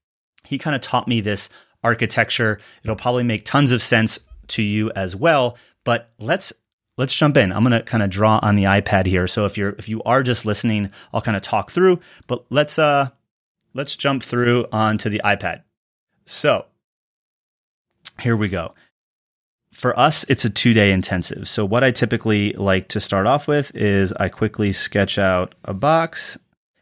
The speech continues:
and I'll make two columns. So I have two columns. Obviously, the left column is day one,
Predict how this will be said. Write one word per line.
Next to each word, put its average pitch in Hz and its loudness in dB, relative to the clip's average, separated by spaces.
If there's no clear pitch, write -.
and 101 2
I'll 98 -2
make 101 -2
two 135 2
columns. - -2
So - -6
I 98 2
have 95 -2
two 165 -2
columns. 123 4
Obviously, 101 0
the 98 -6
left 110 -2
column 107 2
is 95 -2
day 92 -2
one, 160 2